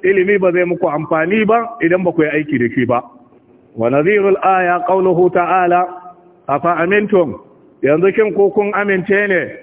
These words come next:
"an yaksifa bikum janibal barri," Allah tabaraka wa ta'ala ya kifte ainihin ɓangaren tuddai, "aw yursila alaikum hasiba," ko ya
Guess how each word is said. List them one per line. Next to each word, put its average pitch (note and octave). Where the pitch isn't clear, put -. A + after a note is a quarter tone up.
"an D#3
yaksifa G3
bikum F#3+
janibal F3+
barri," G3
Allah F3+
tabaraka F#3
wa F3+
ta'ala F3+
ya D#3+
kifte A#3+
ainihin G#3
ɓangaren G#3
tuddai, F#3
"aw D3+
yursila G3+
alaikum G3
hasiba," G3
ko G#3
ya F#3+